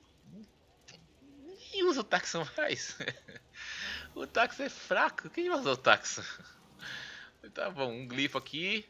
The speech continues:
Tá, e por último aqui a gente tem o quê? Areia de Naros, tá, gente? Então, bom, o que eu achei que foi interessante? Eu achei as relíquias interessantes, mas achei um pouco caro.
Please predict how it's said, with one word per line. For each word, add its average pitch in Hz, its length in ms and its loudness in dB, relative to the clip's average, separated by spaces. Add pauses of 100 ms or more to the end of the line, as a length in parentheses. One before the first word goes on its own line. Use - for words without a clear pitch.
(420)
Tá, 147 160 2
e 185 120 -4
por 190 240 -4
último 180 260 -2
aqui 165 160 -6
a - 20 -8
gente - 120 -8
tem 170 160 -4
o 151 40 -6
quê? 185 380 -2
Areia 156 260 6
de 160 100 -6
Naros, 101 320 2
tá, 170 120 2
gente? 104 160 -4
Então, 175 160 -6 (240)
bom, 98 220 -4
o - 80 -8
que 269 80 -4
eu 277 60 6
achei 214 180 4
que - 40 -6
foi 170 80 2
interessante? 131 500 -2 (380)
Eu 160 80 2
achei 214 200 4
as 175 80 4
relíquias 165 220 -2
interessantes, 143 440 2
mas 131 80 2
achei 120 140 -2
um 110 40 -10
pouco 110 220 -8
caro. 110 420 2